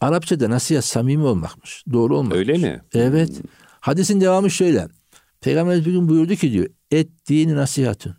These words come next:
Speaker 1: din nasihattır." Sahabeler dedi ki, "Ya Resulallah kime, kime?" de-, dediler, "na-, şey, nasihattır." Dedi ki, "Allah'a, peygamberine, kitabına ve müminlere."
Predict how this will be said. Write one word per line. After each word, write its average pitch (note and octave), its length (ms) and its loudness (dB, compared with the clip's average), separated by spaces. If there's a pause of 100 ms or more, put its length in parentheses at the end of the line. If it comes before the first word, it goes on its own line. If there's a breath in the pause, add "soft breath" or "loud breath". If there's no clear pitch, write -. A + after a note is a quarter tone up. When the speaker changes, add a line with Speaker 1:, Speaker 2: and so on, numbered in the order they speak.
Speaker 1:
din C3 140 -2
nasihattır." - 640 -6 (1160 loud breath)
Sahabeler E3+ 540 2
dedi G3+ 120 0
ki, - 120 -2
"Ya C#3 160 2
Resulallah B2 360 -2
kime, C3 500 -2 (720)
kime?" B2 320 -2
de-, - 160 -16
dediler, E2+ 360 -8
"na-, G2 120 -10
şey, E2+ 320 -8
nasihattır." - 720 -12 (720)
Dedi E3+ 140 0
ki, - 120 -2
"Allah'a, B2+ 480 0 (1500)
peygamberine, C3+ 760 0 (840)
kitabına B2+ 680 0
ve A#2+ 100 0
müminlere." G2+ 640 -2